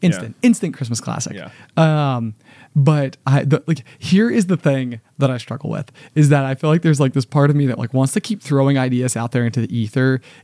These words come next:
Speaker 2: in this way that is very, like, natural and organic <laughs> for me.
Speaker 1: Yeah.
Speaker 2: And it's like, what I really want to happen is for someone to just hear it and be like, it's,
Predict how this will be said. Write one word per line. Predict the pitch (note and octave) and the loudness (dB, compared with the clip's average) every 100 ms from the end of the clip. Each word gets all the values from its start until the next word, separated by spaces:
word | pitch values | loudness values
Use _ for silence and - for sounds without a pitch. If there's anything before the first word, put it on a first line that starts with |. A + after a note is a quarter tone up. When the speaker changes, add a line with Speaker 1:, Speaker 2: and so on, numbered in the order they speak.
| - | 0
Speaker 2:
in | C#3 | 2
this | C3 - | 2 0
way | C3 B2+ | 0 0
that | B2 | 0
is | A#2+ | -2
very, | G#2+ A#2+ B2 | -2 -2 0
like, | A#2+ - | -4 -2
natural | C3 B2 A#2 - C3 B2 | 0 0 -2 0 0 2
and | B2+ | 0
organic | A2+ A2 A2 G#2+ A#2+ | 0 -2 0 0 -2
<laughs> | - | 0
for | E3 | 2
me. | C#3 F3 D#3+ F3+ | 2 4 6 6
Speaker 1:
Yeah. | C#3 B2 G2 - | 4 0 -2 -2
Speaker 2:
And | F3 | 0
it's | D#3+ | 2
like, | E3+ - - - | 0 -2 -8 -2
what | C#3+ | 0
I | |
really | A2+ A#2+ F#3+ E3 | 2 4 6 6
want | B2+ B2 | 2 0
to | |
happen | B2+ B2 A#2 A#2+ A2+ - - | -4 -4 -4 -4 -4 -6 -6
is | D3+ C3+ | -2 0
for | C#3 | -2
someone | - D#3+ F3 F3 | 0 0 2 2
to | B2 | 0
just | B2 - | -2 -6
hear | - C3+ B2 D3+ | -2 0 2 2
it | E3+ - - - _ | 0 -4 -16 -20 _
and | C#3+ C3 | 2 4
be | B2 A#2+ | 4 2
like, | A#2 A2+ - _ _ | 0 -4 -6 _ _
it's, | D3+ | -4